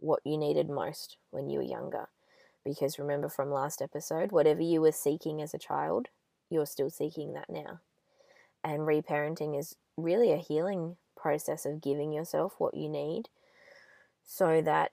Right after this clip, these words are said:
you can be more at peace, so that you can stop desperately seeking that thing that you didn't receive, or perhaps it, maybe you're on the other end where you're shutting down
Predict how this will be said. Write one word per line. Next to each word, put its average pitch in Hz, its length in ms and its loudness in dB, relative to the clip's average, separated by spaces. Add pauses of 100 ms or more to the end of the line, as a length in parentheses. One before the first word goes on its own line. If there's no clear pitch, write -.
you 160 240 0
can 147 440 -4 (200)
be 165 160 2
more 151 260 4
at - 180 -6
peace, 139 520 -4
so 151 240 2
that - 180 0
you 143 160 -2
can 151 160 -6
stop - 340 -2
desperately - 540 2
seeking 143 640 0 (340)
that 147 240 -2
thing 143 220 -4
that - 160 -2
you 147 100 -2
didn't 135 240 -4
receive, 147 640 0 (560)
or 156 160 10
perhaps - 580 -2 (1080)
it, - 200 -6
maybe 143 320 0
you're 147 220 2
on 143 100 2
the 139 100 -2
other 143 240 2
end 139 200 -2
where 143 120 4
you're 135 160 0
shutting 139 340 -2
down 135 520 -2